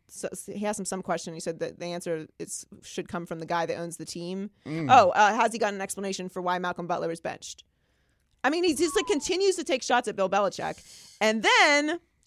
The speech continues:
Speaker 1: and I, I just, I, I love this Patriots drama because we've never had it.
Speaker 2: No.
Speaker 1: It's so delicious.
Speaker 2: Yes, swimming
Speaker 1: It's
Speaker 2: in it.
Speaker 1: so good. It's like caviar,
Speaker 2: Great
Speaker 1: sports
Speaker 2: stuff.
Speaker 1: caviar.
Speaker 2: Yeah.
Speaker 1: Um, we
Speaker 2: Sports
Speaker 1: found out
Speaker 2: caviar.
Speaker 1: that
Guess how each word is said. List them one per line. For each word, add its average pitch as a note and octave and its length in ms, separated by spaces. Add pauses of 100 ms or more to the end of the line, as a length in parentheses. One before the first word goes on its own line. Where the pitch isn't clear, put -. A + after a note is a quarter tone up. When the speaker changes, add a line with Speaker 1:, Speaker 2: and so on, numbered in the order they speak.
Speaker 1:
and A3 100
I, B3+ 160
I G#3 140
just, - 260
I, A#3 240
I G#3+ 120
love F3 260
this D#3+ 120
Patriots E3 400
drama E3 280
because C#4 200
we've F#4+ 120
never A4+ 180
had D#4 280
it. - 220 (120)
Speaker 2:
No. C3 100
Speaker 1:
It's B2+ 140
so A3+ 300
delicious. G3 540
Speaker 2:
Yes, C3+ 300
swimming D3 280
Speaker 1:
It's A#2+ 120
Speaker 2:
in G#2 60
it. - 60
Speaker 1:
so F#3 280
good. E3+ 200
It's G3 100
like C4+ 100
caviar, F#3+ 380
Speaker 2:
Great G3+ 140
Speaker 1:
sports - 240
Speaker 2:
stuff. A#3+ 100
Speaker 1:
caviar. E3 400
Speaker 2:
Yeah. E3+ 160 (160)
Speaker 1:
Um, G3+ 500 (720)
we A#3 120
Speaker 2:
Sports - 40
Speaker 1:
found F#4 360
out F3+ 340
Speaker 2:
caviar. C#3+ 240
Speaker 1:
that F#3+ 480